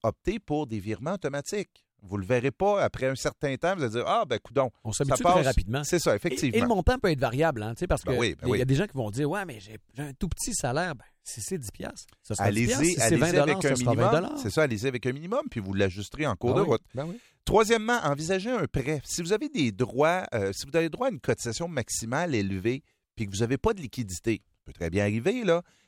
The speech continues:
Speaker 1: ben, le re-, recours à un R E R collectif est un, euh, à un R E R, euh, un prêt R E R, excusez-moi,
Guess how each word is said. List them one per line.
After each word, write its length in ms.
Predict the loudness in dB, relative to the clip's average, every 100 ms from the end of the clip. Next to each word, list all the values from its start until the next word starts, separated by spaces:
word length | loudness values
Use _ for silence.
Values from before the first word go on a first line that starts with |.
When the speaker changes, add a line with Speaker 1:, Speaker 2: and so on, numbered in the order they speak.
| 0
Speaker 1:
ben, 180 | 2 6
le 100 | 4
re-, 200 | 2 -4
recours 540 | 0 2 2 0 0
à 60 | 0
un 120 | 0
R 60 | -2
E 260 | -2 -2 -2
R 80 | -2
collectif 460 | 0 0 -2 -8 -6
est 160 | -4 -2
un, 100 | -2 0
euh, 80 | 0 2
à 200 | 2 2
un 80 |
R 40 | 0
E 360 | 2 2 2 -2
R, 80 | -2
euh, 260 | 0 2
un 40 | 0
prêt 200 | 0 0
R 80 | 2
E 220 | 4 2
R, 40 |
excusez-moi, 640 | 0 -8 0 0 2 -2